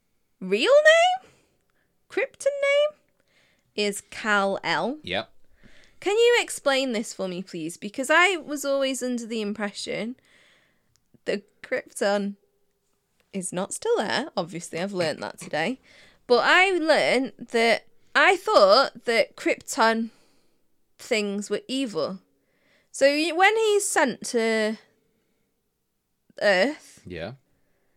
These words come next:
Speaker 1: was he only sent to Earth for good? Or was he meant to be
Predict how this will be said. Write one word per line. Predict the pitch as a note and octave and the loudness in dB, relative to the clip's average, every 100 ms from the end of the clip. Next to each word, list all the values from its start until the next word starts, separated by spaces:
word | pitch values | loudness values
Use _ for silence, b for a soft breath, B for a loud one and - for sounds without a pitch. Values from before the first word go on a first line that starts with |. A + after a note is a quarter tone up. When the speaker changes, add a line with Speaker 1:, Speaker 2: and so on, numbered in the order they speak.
| _ _ _ - | _ _ _ -6
Speaker 1:
was | C4+ - | -4 0
he | E4 - | -2 2
only | C#4 D4+ E4 E4 D4 - | 4 4 4 -4 -6 -10
sent | A#3 - C#4+ B3 - | -6 0 0 -2 -6
to | - | -4
Earth | G#3+ G#3 F#3 G#3+ - - _ _ | 0 2 2 -2 -8 -20 _ _
for | - G#3 | -10 -8
good? | G3 G3+ E3+ - _ _ _ _ _ _ _ _ _ _ _ | -2 -2 -4 -14 _ _ _ _ _ _ _ _ _ _ _
Or | G#3 | -2
was | G#3 G#3 G3+ | 0 -2 -4
he | G3+ | -6
meant | A3 G3+ | -6 -6
to | - | -10
be | G#3 G3 F#3 F#3+ | -8 -8 -8 -10